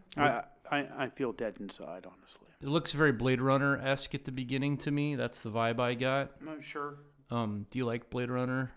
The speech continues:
Speaker 1: Yes,
Speaker 2: Have you
Speaker 1: but
Speaker 2: ever made it through Blade Runner without falling asleep?
Speaker 1: More than once.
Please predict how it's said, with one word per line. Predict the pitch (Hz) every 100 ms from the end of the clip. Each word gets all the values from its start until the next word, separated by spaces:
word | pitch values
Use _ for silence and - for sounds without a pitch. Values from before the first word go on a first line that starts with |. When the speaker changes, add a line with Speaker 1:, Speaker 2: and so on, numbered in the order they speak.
| - -
Speaker 1:
Yes, | 180 185 175 - - -
Speaker 2:
Have | 156 147
you |
Speaker 1:
but | 165
Speaker 2:
ever | 165
made | 143 139
it | 113
through | - 127 127
Blade | 139 139
Runner | 139 139 135
without | 117 113 -
falling | 117 117
asleep? | 110 - 123 139 139 -
Speaker 1:
More | 151 147 147 147 147
than | 131 113
once. | 107 -